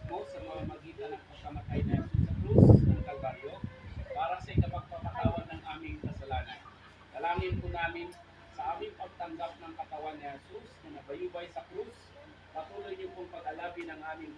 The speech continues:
puso sa pagpupuri sa inyo. Pagpalain niyo po ang siyang ito upang ito'y maging pagpapala rin sa amin. Sa pangalan ni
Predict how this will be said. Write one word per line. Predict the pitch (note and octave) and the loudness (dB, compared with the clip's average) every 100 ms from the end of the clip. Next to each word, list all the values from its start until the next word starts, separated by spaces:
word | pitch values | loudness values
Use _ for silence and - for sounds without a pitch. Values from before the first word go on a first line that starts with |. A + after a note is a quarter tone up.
| - | -14
puso | - - G4+ B4 G#4 - - C5 | -14 -10 -12 -10 -12 -16 -14 -10
sa | E5 | -6
pagpupuri | - - E4 F4+ F3+ E4 - | -6 -8 -10 -6 -6 -6 -10
sa | - | -14
inyo. | C#3+ - - - - - - - | -10 -8 -10 -16 -20 -20 -16 -14
Pagpalain | - D#3+ E3 F3 | -10 -8 -6 -6
niyo | F3 E3+ | -6 -8
po | E3+ E3 | -8 -8
ang | D#3+ - - | -8 -12 -8
siyang | F#3 | -6
ito | F#3 - F3 - - - - - | -6 -6 -4 -4 -6 -16 -20 -14
upang | D#3 D#3 D#4 | -8 -8 -10
ito'y | - D#3 | -12 -12
maging | D#3 - D#3+ | -10 -10 -12
pagpapala | D#3+ - D3 - D#3 D#3 - | -12 -12 -12 -8 -6 -6 -8
rin | C#3+ C#3+ | -10 -12
sa | C3+ C3 B2+ | -10 -10 -10
amin. | B2 A2+ G2 - - - - | -12 -14 -16 -20 -20 -20 -14
Sa | - | -12
pangalan | C#3+ C#3 C#3+ C#3+ | -10 -8 -8 -8
ni | C#3+ | -10